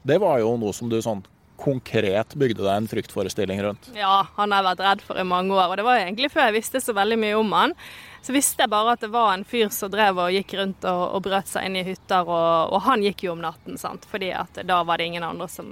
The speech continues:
Speaker 2: som var ute og, og kunne ta han da, i hvert fall ikke uten lys og lykter. Så han, eh, han snek seg jo rundt, eh, og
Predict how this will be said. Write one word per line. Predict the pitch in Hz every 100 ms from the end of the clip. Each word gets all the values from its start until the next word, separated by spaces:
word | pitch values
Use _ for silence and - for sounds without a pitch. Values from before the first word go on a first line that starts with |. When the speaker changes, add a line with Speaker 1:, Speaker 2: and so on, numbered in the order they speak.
| -
Speaker 2:
som | 175 - 170 175
var | -
ute | 175 - 202
og, | 175 165 170 -
og | - 196 202 196
kunne | - 190 -
ta | 185
han | 175 175
da, |
i | 175
hvert | -
fall | 180
ikke | 180 - 190
uten | - 196 185
lys | 190 - 185
og |
lykter. | 185 - - 190 -
Så | 214 202
han, | 226 202 175
eh, | 180 - - - - -
han | 220 214
snek | 233 220 -
seg | 202
jo | 185
rundt, | 190 185 - - _ - -
eh, | 202 190 180 180 175
og | 180